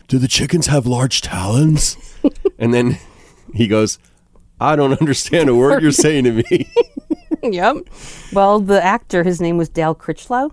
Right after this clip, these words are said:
Speaker 1: Okay.
Speaker 2: And he was a guy in Jared's ward that he used to have to go buck hay with.
Speaker 1: Okay.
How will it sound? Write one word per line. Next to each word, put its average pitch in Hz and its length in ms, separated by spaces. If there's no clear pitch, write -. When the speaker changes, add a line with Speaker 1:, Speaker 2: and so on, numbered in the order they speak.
Speaker 1:
Okay. 104 460
Speaker 2:
And 156 400
he 170 100
was 170 160
a 165 60
guy 165 460
in 160 360
Jared's 151 400
ward 151 420
that 143 140
he 156 120
used 147 220
to 160 40
have 143 140
to 151 60
go 147 140
buck 143 300
hay 156 160
with. - 480
Speaker 1:
Okay. 90 360